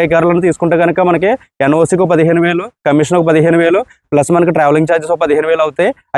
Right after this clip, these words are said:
యాభై వేలు కూడా మన దగ్గర అయితే ఏమీ ఇవ్వవసరం లేదండి. only కార్ నిమిత్తం రేటు మాత్రమే తీసుకోవచ్చు. So, ప్రజెంట్ మీ దగ్గర తీసుకొచ్చింది ఏంటంటే Innova Crysta టూ పాయింట్ ఫోర్ వి వెర్షన్ అండి, హై వెర్షన్ బండి,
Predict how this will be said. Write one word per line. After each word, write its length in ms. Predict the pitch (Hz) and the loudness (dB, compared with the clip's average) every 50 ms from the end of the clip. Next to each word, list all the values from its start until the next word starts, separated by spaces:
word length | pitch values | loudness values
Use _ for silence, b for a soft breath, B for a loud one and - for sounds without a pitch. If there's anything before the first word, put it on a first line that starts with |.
| 147 143 | 0 2
యాభై 220 | 135 139 139 151 156 | 2 2 2 2 2
వేలు 140 | 160 165 147 | 0 0 0
కూడా 120 | 170 165 175 | 0 -2 -2
మన 100 | 165 156 147 | -2 -2 -2
దగ్గర 140 | 139 151 160 | -2 0 -2
అయితే 160 | 156 - 185 208 277 - _ _ _ _ - 131 135 139 | 0 0 0 -2 -2 -4 _ _ _ _ -6 -2 0 0
ఏమీ 140 | 143 156 165 156 | 2 2 2 2
ఇవ్వవసరం 340 | 143 147 143 - - 151 156 151 | 2 0 0 -2 0 0 0 2
లేదండి. 260 | 135 135 131 135 170 160 139 | 2 2 0 0 2 2 2
only 160 | 135 139 156 - 139 | 2 0 0 0 0
కార్ 180 | 135 135 135 143 143 | 0 0 0 0 0
నిమిత్తం 300 | 139 147 139 - 160 151 151 | 0 0 -2 0 -2 0 0
రేటు 160 | 131 123 139 139 | 0 -2 -2 -2
మాత్రమే 260 | 135 131 135 143 165 156 143 | -2 -2 -2 -2 -2 -2 -2
తీసుకోవచ్చు. 400 | 123 - - 139 123 - 180 226 220 _ _ _ _ - - | -2 -2 -2 -2 -2 0 -2 -4 -4 _ _ _ _ -4 -2
So, 60 | 202 185 | -2 0
ప్రజెంట్ 260 | 185 160 160 185 202 214 | 2 2 2 2 2 2
మీ 60 | 214 202 | 2 2
దగ్గర 140 | 185 180 185 190 | 2 0 0 0
తీసుకొచ్చింది 340 | 190 - - 196 - 214 202 196 | 0 0 0 -2 0 0 0 0
ఏంటంటే 200 | 180 185 208 190 | 2 2 2 2
Innova 160 | 165 165 180 180 | 2 2 0 0
Crysta 260 | - 175 160 - 196 190 202 - | 0 -2 -2 0 0 0 2 2
టూ 60 | 175 147 156 | 0 0 0
పాయింట్ 200 | 170 175 165 - 180 | 0 0 0 0 0
ఫోర్ 160 | 180 180 202 277 - _ _ _ _ - 151 | 0 2 0 0 -2 _ _ _ _ -2 0
వి 60 | 160 170 180 | 2 2 2
వెర్షన్ 240 | 185 175 - 170 147 | 2 0 0 -2 -2
అండి, 160 | 135 135 - 185 156 | 0 0 0 0 0
హై 80 | 147 147 143 | 0 0 0
వెర్షన్ 240 | 160 156 - 185 185 | 0 -2 -2 -2 -2
బండి, 180 | 180 180 185 190 | 0 0 0 0